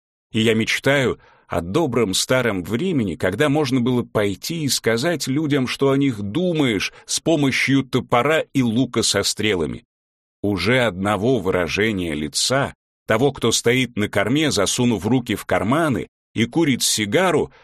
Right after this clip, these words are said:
достаточно, чтобы извинить нарушение мира. А повелительный свисток, предлагающий вам убраться с дороги, может, я в том уверен,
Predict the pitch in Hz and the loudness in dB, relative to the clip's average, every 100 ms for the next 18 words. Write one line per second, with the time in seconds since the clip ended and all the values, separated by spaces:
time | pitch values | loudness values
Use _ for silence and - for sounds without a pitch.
0 | _ 87 113 - 151 156 127 - 120 113 | _ 0 0 2 0 0 -2 -2 -2 -2
1 | - 110 120 127 113 104 117 120 147 135 | -2 -2 -2 0 0 0 0 2 2 0
2 | - - - 104 101 92 - 98 87 87 | -2 -6 -4 -2 -2 -2 0 0 0 0
3 | 95 104 73 - _ _ _ _ - - | 0 0 -2 -6 _ _ _ _ -2 0
4 | 143 151 156 151 139 131 - 123 131 - | 2 2 0 2 4 2 2 2 0 0
5 | 247 233 - - 123 123 120 123 107 - | 0 -2 -6 -2 2 2 2 2 2 0
6 | 117 123 120 135 120 120 104 - 98 90 | 2 0 0 0 2 2 2 0 -2 0
7 | 120 120 98 80 80 - 165 220 196 135 | 2 2 0 -2 -4 -6 -2 0 0 -4
8 | - - - 165 147 - 151 147 135 123 | -8 -20 -10 -4 -2 0 2 2 2 0
9 | 98 | 0